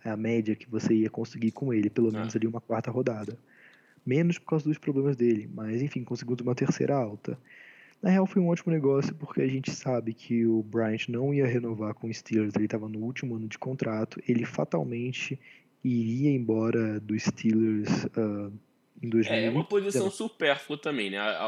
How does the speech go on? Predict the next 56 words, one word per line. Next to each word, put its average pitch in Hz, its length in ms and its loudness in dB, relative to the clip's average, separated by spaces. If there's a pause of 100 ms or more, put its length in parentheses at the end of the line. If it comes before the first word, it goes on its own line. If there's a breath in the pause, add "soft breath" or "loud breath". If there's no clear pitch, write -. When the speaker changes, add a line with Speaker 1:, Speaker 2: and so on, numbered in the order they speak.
(100)
Speaker 2:
algo 135 120 -2
assim, 143 200 -4
você 101 200 -6
perder 143 300 -2
o 123 40 -2
Big 110 240 -4
Ben 123 300 -2
é 101 60 -4
muito 165 560 -6
mais 131 720 0
impactante 123 760 -2
do 143 60 -4
que - 80 -10
você - 100 -14
perder 147 280 -2
um 151 120 -2
wide 147 140 2
receiver. 107 380 -6
O 92 80 -4
wide 135 120 -2
receiver, 160 380 -4
você, - 140 -10
Speaker 1:
É, - 680 -8
Speaker 2:
é, 160 160 -2
Speaker 1:
é 107 100 -4
Speaker 2:
é - 120 -4
Speaker 1:
que, 208 80 0
Speaker 2:
bem 156 120 -2
fácil 139 380 0
de 139 60 -10
Speaker 1:
é - 20 -12
que - 60 -12
o, 131 60 -12
Speaker 2:
substituir. 190 420 0
Speaker 1:
é 156 80 0
que - 120 -8
o 175 60 -4
Bryant, 117 680 -4
ele, 117 300 -6 (220)
assim, 131 400 -4 (100)
fora 170 320 2
isso, 135 400 2
ele 117 260 2
era 117 220 -2 (760 soft breath)
Speaker 2:
É, 160 80 2
não, 143 80 6
Speaker 1:
problemas 156 260 4
Speaker 2:
ele, 151 120 4
ele 175 100 2
Speaker 1:
extra- - 120 -4
Speaker 2:
fisicamente 147 560 0
é 440 40 4
um - 100 -2
monstro, 117 400 -4
só 131 240 -4
que 170 360 -6